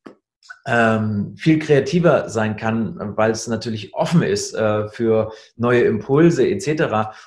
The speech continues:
und neue Verknüpfungen, äh, die es bisher noch nicht gab, anstatt wenn wir die ganze Zeit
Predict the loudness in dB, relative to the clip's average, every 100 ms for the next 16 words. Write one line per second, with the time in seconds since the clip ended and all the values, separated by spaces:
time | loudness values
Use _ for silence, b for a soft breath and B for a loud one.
0 | B -4 -4 -2 -2 -2 -2 -2 0 0
1 | -2 -2 -4 -6 -6 -6 -6 -10 -12 -12
2 | -8 -4 -2 -2 -4 -2 -2 -2 -8 -4
3 | -4 -2 -4 -6 -6 -6 -6 -6 -8 -4
4 | -2 -2